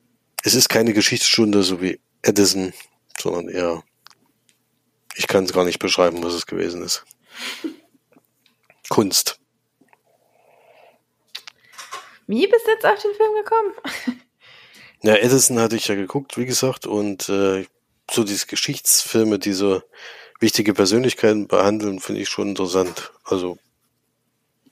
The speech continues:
Speaker 1: vor allem mal sowas, wo
Speaker 2: Ja, aber
Speaker 1: mal
Speaker 2: wenn du
Speaker 1: andere
Speaker 2: den schon
Speaker 1: Themen
Speaker 2: mal
Speaker 1: angesprochen
Speaker 2: geguckt
Speaker 1: werden,
Speaker 2: hast,
Speaker 1: wie
Speaker 2: das Thema.
Speaker 1: irgendwelche ehemaligen bösen, äh, Gro-, Großmächte, äh, oder jedenfalls Diktatoren oder sowas, sondern wo es eben mal um sowas geht wie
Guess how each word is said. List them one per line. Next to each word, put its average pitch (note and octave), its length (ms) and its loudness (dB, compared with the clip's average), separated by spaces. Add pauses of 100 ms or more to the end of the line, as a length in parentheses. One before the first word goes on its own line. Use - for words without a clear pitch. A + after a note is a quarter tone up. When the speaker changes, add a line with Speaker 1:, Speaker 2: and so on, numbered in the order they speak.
(460)
Speaker 1:
vor G2+ 100 2
allem F#2 140 0
mal F#2 140 4
sowas, F#2+ 420 0
wo F2+ 340 -8 (580)
Speaker 2:
Ja, G3+ 60 -12
aber F#3 100 -6
Speaker 1:
mal - 0 -
Speaker 2:
wenn - 0 -
du F#3+ 120 4
Speaker 1:
andere A#2 240 4
Speaker 2:
den F#2 60 -2
schon G#2 120 4
Speaker 1:
Themen G2+ 200 4
Speaker 2:
mal F#2+ 60 -2
Speaker 1:
angesprochen G2+ 520 2
Speaker 2:
geguckt F#2 60 -2
Speaker 1:
werden, F#2 180 4
Speaker 2:
hast, F2+ 60 -8
Speaker 1:
wie F#2+ 40 -4
Speaker 2:
das F#2+ 80 2
Thema. F#2 120 0
Speaker 1:
irgendwelche G2 600 2 (800)
ehemaligen G2 560 4
bösen, F#2+ 720 0
äh, F#2 40 -8 (360)
Gro-, G2+ 420 -2
Großmächte, A2 720 0
äh, G#2 60 -6
oder G2 480 2
jedenfalls F#2 420 -2
Diktatoren A2+ 680 2
oder G#2+ 100 4
sowas, G#2 300 2
sondern F#2 320 -2 (420)
wo G2 80 0
es F#2+ 120 2
eben F#2 200 0
mal F2+ 140 2
um F2+ 320 -8 (1120)
sowas F2+ 360 0
geht - 320 0
wie F2+ 380 4